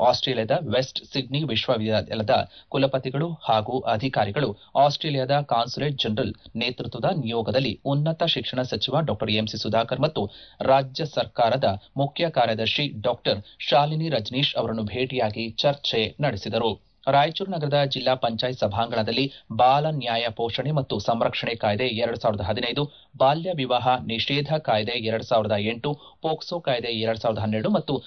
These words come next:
ದತ್ತು ಅಧಿನಿಯಮ ಕುರಿತು ತರಬೇತಿ ಕಾರ್ಯಾಗಾರಕ್ಕೆ ಜಿಲ್ಲಾ ಪ್ರಧಾನ ಮತ್ತು ಸತ್ರ ನ್ಯಾಯಾಧೀಶ ಹಾಗೂ ಜಿಲ್ಲಾ ಕಾನೂನು ಸೇವೆಗಳ ಪ್ರಾಧಿಕಾರದ ಅಧ್ಯಕ್ಷ ಮಾರುತಿ ಬಾಗಡೆ ಚಾಲನೆ ನೀಡಿದರು.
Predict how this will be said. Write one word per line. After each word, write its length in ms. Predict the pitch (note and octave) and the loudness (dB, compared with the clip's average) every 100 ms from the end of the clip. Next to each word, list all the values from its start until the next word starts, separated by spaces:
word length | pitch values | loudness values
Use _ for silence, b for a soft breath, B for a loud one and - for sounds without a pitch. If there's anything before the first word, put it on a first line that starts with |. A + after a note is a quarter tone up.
| B - | B -2
ದತ್ತು 340 | C#3 C#3+ - F#3 - | 0 0 -2 -6 0
ಅಧಿನಿಯಮ 500 | - - C#3+ C#3 B2 A2+ | 0 2 0 0 0 -2
ಕುರಿತು 340 | A2+ C3 A2+ | -2 -2 -2
ತರಬೇತಿ 460 | G#2+ B2+ C3 C3+ D3+ | 2 2 2 -4 -2
ಕಾರ್ಯಾಗಾರಕ್ಕೆ 640 | - G#2+ A2 A2 G#2+ C#3+ | 0 2 2 0 0 -4
ಜಿಲ್ಲಾ 300 | C#3 A#2 A2 | -2 0 0
ಪ್ರಧಾನ 340 | G#2+ G#2+ A#2 B2+ | 0 0 0 0
ಮತ್ತು 260 | C#3 C3+ A2 B B B | 0 0 -4 B B B
ಸತ್ರ 360 | D3+ C#3+ E3 | 0 0 -2
ನ್ಯಾಯಾಧೀಶ 480 | E3+ C3+ A2+ A#2+ - D3+ | -2 0 0 -2 -2 0
ಹಾಗೂ 220 | A#2+ A2 | 0 -2
ಜಿಲ್ಲಾ 300 | G#2+ B2+ C#3 | -2 0 0
ಕಾನೂನು 460 | D3 A2 A#2 C#3 D3+ | 0 0 0 0 -2
ಸೇವೆಗಳ 320 | B2+ A2+ A#2 B2+ | -2 -2 0 0
ಪ್ರಾಧಿಕಾರದ 680 | - G#2+ A#2 C3 B2+ C#3+ B2 | 2 0 0 0 2 2 0
ಅಧ್ಯಕ್ಷ 360 | G2 C3+ - G#2+ G2+ b b | 2 -2 2 0 0 b b
ಮಾರುತಿ 440 | B2 C3+ D3 D#3 D#3 | 0 2 2 0 -2
ಬಾಗಡೆ 360 | A2 A#2 A2 A2 - - | 2 2 2 -2 -4 0
ಚಾಲನೆ 480 | C#3+ C3+ C3 A2 G#2+ - | 2 4 2 0 -2 -2
ನೀಡಿದರು. 420 | C3+ G#2+ G#2+ A2+ | -2 0 0 0